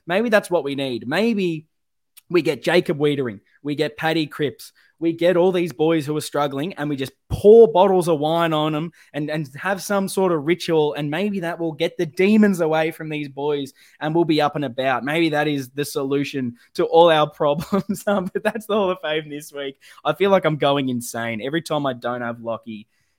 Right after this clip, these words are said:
you see a weird side to me. So thanks for sticking around if you've gotten this deep into it. We've got plenty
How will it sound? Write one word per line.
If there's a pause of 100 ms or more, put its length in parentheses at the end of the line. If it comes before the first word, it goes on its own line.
you
see
a
weird
side
to
me.
So
thanks
for
sticking
around
if
you've
gotten (380)
this
deep
into
it.
We've
got
plenty